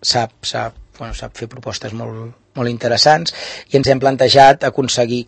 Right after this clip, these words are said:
que, que les entitats, eh, a Sant Cugat realment tinguin el, el paper que, que han de tenir més enllà del de ser un, un aparador per, perquè, perquè l'equip de govern pugui, pugui mostrar pit de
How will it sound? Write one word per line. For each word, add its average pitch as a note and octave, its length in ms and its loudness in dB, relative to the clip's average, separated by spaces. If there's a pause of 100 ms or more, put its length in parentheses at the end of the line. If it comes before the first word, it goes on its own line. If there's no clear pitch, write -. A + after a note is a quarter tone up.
que, B2 100 2 (1080)
que A2+ 220 -4 (560)
les A#2 240 -2
entitats, C3 720 0
eh, G#2+ 720 -8 (420)
a - 80 4
Sant B2 160 -2
Cugat B2+ 320 2
realment B2+ 400 0
tinguin B2 320 -6
el, A2+ 140 -6 (180)
el A2 160 -10
paper A2 380 -2 (100)
que, A#2 120 -6 (280)
que - 80 -10
han A2+ 140 -10
de A#2 100 -12
tenir A#2 400 -8
més A2+ 160 -8
enllà A2 320 -8
del A#2 160 -8
de A2 80 -8
ser G#2+ 240 -4
un, A2 300 -12 (420)
un B2+ 160 -4
aparador A2+ 640 -4
per, A2+ 200 -4 (360)
perquè, A#2 300 -10 (420)
perquè G#2+ 240 -14
l'equip A2 240 -12
de A#2 80 -10
govern A2+ 300 -10
pugui, A2 240 -10 (100)
pugui A2 220 -8
mostrar - 260 -10
pit A2 160 -14
de A2 80 -10